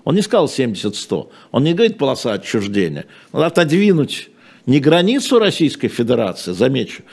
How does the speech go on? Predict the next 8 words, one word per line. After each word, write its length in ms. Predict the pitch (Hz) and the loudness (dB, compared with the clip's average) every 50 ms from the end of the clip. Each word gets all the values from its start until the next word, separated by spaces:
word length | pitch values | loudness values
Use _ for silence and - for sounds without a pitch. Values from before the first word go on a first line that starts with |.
| - - | -18 -8
а 80 | - 110 | -4 -4
говорит, 120 | 110 - | -2 0
отодвинуть 560 | 156 151 175 175 156 151 202 240 233 226 196 160 | 2 2 4 4 4 4 4 4 4 4 2 2
границу 500 | 156 170 190 202 202 202 190 - - 196 | 2 2 2 2 2 0 0 0 0 0
Украины. 600 | 190 190 - 185 202 214 220 208 185 123 120 - - - _ _ - - - _ _ _ _ _ _ _ _ _ _ _ _ _ - | 0 0 0 0 2 2 2 0 -2 -4 -4 -8 -14 -20 _ _ -20 -20 -20 _ _ _ _ _ _ _ _ _ _ _ _ _ -2
Не 260 | 98 123 143 156 151 | 0 2 4 4 4
России 540 | 170 175 160 - - - 196 180 151 131 113 | 2 0 -2 -4 -8 -6 -2 0 2 0 0
придвинуть. 640 | - - - 113 104 101 107 101 98 87 82 - | 0 -2 -2 -2 0 2 2 0 0 -2 -4 -10